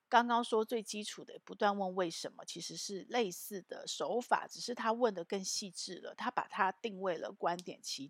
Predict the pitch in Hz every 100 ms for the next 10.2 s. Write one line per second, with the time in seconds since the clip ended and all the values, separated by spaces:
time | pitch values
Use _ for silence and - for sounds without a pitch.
0 | - 175 - - - - - - - 180
1 | - - - - - _ _ - - -
2 | - - _ _ _ - - 254 262 277
3 | 277 311 277 262 - 247 - 202 170 -
4 | - - _ _ _ _ - - 202 202
5 | 294 240 175 - 220 180 170 165 277 330
6 | 339 330 330 311 302 302 269 202 190 285
7 | 233 190 226 208 170 151 170 233 202 -
8 | - 156 185 - 165 196 190 - 220 -
9 | - 208 214 185 202 170 - 190 202 -
10 | 185 151